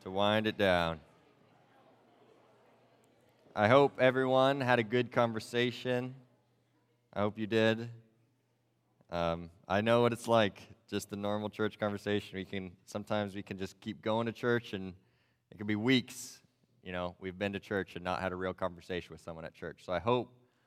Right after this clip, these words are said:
that you had a real conversation with someone. I really loved that. I think that it went well. Someone raise your hand if you had a good conversation. All right, great. Maybe we can just start doing that more.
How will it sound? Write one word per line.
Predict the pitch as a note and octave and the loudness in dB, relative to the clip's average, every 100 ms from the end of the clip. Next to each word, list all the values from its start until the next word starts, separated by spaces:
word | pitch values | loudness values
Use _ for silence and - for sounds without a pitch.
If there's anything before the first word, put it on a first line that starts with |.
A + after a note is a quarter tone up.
| _ _ | _ _
that | - | -6
you | G#2 | -4
had | G2 | -2
a | |
real | G#2 G2+ | -2 -2
conversation | G2+ F#2+ F2+ F#2+ F2+ - | -4 -6 -6 -6 -6 -8
with | D#2+ | -8
someone. | E2+ D#2 D#2+ | -6 -6 -2
I | F2+ F#2+ | 0 2
really | G2+ C#3 B2+ | 6 8 10
loved | B2 B2 G2+ | 8 6 4
that. | F2 | 2
I | F#2+ | 2
think | - C3 - A2+ | 0 -6 -4 0
that | A2 | 0
it | G#2 | 0
went | A2 | -4
well. | F#2+ G2 E2 D#2 - | 2 2 2 -2 -6
Someone | A2 A#2 G#2+ | -2 -2 0
raise | A2 G#2+ | 0 0
your | G2+ | 0
hand | G2+ F#2 | 0 0
if | F2 | -2
you | |
had | F#2 | -4
a | F2+ | -2
good | F2+ | -4
conversation. | F#2 F2 E2+ D#2+ - - _ _ _ _ _ _ _ _ _ | -4 -6 -6 -8 -8 -18 _ _ _ _ _ _ _ _ _
All | F#2 G#2+ | 2 6
right, | A2 G2 E2+ - - - | 8 6 4 -4 -18 -18
great. | - A#2+ D3+ G#2 - | 2 8 8 6 -2
Maybe | G#2 B2 | -2 0
we | C3 | 2
can | A#2+ A2+ G#2+ | 0 0 -2
just | A2 | -4
start | - A#2 G#2+ | 4 6 6
doing | A#2 A2 | 2 2
that | G#2 | 0
more. | G2 A#2 F#2+ D2+ | 0 0 0 0